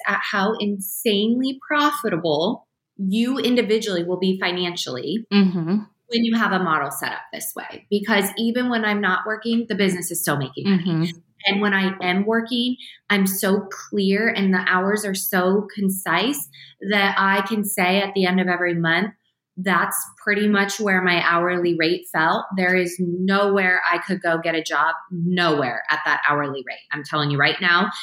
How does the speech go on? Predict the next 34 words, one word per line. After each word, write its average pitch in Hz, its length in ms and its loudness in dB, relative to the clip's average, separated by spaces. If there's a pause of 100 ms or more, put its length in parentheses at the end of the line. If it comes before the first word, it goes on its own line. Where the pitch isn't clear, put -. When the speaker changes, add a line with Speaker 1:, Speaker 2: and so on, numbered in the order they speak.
(220)
Speaker 1:
And 208 160 2
so 208 220 2
it - 160 0
feels 226 400 2
good. 196 240 2 (160)
It - 140 -6
feels 220 240 0
good 240 220 0
to 240 100 -2
see 226 180 0
that 202 100 4
Speaker 2:
Mm-hmm. 202 140 8
Speaker 1:
number. 180 320 4
If 220 140 -2
I 226 80 2
added 226 520 0
on 226 200 0
thirty 220 360 0
hours 208 400 2
a 208 60 -2
week 190 320 -4
of 190 220 2
aimlessly 196 520 2
scrolling 196 720 -2
social 202 400 0
media 190 800 2
or, 190 120 0
like, 180 200 -2
doing 196 300 2
jobs 180 320 0
I 175 60 0
shouldn't 180 260 -6
be 175 100 -6
doing, 202 400 0